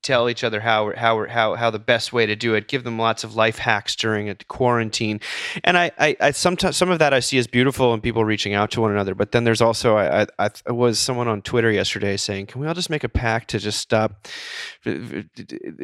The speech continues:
th-, th-, this entire platform is just becoming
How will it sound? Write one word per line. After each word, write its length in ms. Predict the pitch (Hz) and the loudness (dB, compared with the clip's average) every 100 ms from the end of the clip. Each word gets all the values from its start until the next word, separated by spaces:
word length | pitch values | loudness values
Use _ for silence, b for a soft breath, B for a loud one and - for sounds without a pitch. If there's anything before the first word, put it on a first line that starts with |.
| 123 | 0
th-, 140 | 131 - | 0 2
th-, 140 | 135 - | 0 2
this 260 | 131 123 135 | 0 0 -4
entire 320 | 120 135 120 | 0 2 4
platform 440 | 131 117 - 117 | 2 2 0 -2
is 80 | 110 | -2
just 140 | 113 | -4
becoming 500 | - - 123 113 107 | -6 -4 0 0 -2